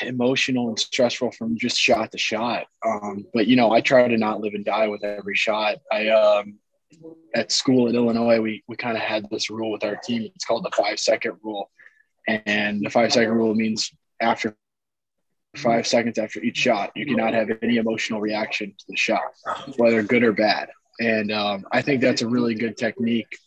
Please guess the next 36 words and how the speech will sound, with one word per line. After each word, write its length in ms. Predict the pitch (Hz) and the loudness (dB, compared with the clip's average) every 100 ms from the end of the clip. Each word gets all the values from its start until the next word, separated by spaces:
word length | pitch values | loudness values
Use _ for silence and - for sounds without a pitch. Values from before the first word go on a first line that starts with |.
| _ - | _ -8
in 140 | 117 | -6
terms 340 | 101 120 117 117 | -2 0 0 -2
of 120 | 104 | -2
just 260 | 113 - | -2 -2
keeping 300 | - 123 120 | 2 2 4
your 160 | 113 107 | 2 2
emotions 500 | 104 101 110 123 107 | -2 -4 -4 -4 -4
in 80 | 101 | -4
check. 320 | - 104 101 | -4 -4 -2
I 60 | 110 | -2
think 140 | 139 | 2
in 120 | 123 | 0
general, 480 | 107 113 120 110 - - - - _ _ _ 127 | 0 -2 -2 -2 -8 -16 -20 -20 _ _ _ -2
I 20 | |
think 140 | 147 | 2
we 60 | 139 | 4
have 80 | 120 | 4
an 80 | |
emotional 420 | 113 110 113 - 104 | 2 0 -2 -4 -6
society, 720 | - - 104 104 107 110 107 | -8 -6 -4 -4 -4 -6 -4
a 80 | 104 | -4
very 260 | 117 113 | -2 -2
reactional, 720 | 107 104 104 104 - 110 104 107 - - - | -2 -2 -2 -4 -4 -6 -6 -10 -16 -20 -10
uh, 200 | - 90 | -4 -4
society 520 | - - - 113 113 | -4 -6 0 2 2
that 160 | 110 110 120 | 2 -2 2
really 240 | 127 123 | 2 2
isn't 200 | 113 110 | 0 -6
patient 420 | - 110 110 107 104 - | -8 -6 -4 -6 -10 -12
to 360 | 113 107 101 - - - _ - | -6 -4 -6 -10 -20 -20 _ -2
any 180 | 131 127 | 2 2
sort 340 | - 123 117 | 2 2 2
of, 200 | 113 104 - - - _ - | 0 -4 -10 -20 -20 _ -2
I 100 | 110 | 0
would 180 | 113 | 0
say, 500 | - 113 104 104 101 | 0 2 2 2 -2